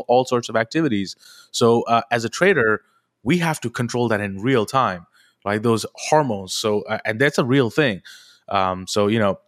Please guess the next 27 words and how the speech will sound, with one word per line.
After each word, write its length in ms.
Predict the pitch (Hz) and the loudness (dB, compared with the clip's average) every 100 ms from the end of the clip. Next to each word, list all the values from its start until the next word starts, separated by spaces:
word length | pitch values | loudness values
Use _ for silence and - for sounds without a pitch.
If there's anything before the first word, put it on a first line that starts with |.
| _ | _
that's 200 | 120 123 | -2 0
the 80 | 139 | -2
emotional 360 | 123 123 127 117 | 0 -2 0 2
roller 160 | 117 | 2
coaster. 460 | 113 113 135 - 160 | 2 -2 0 0 0
But 420 | 120 110 104 - | 0 0 0 -4
the 80 | 101 | -12
key 160 | - 127 | -2 0
to 80 | |
being 180 | 113 113 | 0 -2
successful 680 | - - 110 120 - 143 - | -4 -2 -2 -2 -2 -2 0
is 500 | 127 135 151 190 - - _ _ _ _ | 2 4 2 0 -6 -12 _ _ _ _
being 300 | 107 104 104 | 0 0 -2
unemotional 680 | 107 131 156 156 - 160 - _ _ _ | 0 2 2 2 -2 -4 -6 _ _ _
and 240 | 110 110 - | -4 -2 -4
controlling 480 | 127 - 202 143 104 | -4 0 2 2 0
it. 40 | |
Now, 80 | 147 | 0
you 160 | 165 175 - | -2 -6 -4
can't 260 | 262 277 127 | 0 0 0
really 540 | 127 123 170 175 175 | 0 4 4 4 0
truly 360 | - 170 170 165 | 0 2 4 4
be 100 | 160 | 4
unemotional 540 | 160 143 131 - 123 | 4 2 2 2 0
all 60 | 120 | 0
the 80 | |
time, 420 | 117 107 101 117 | -2 0 2 0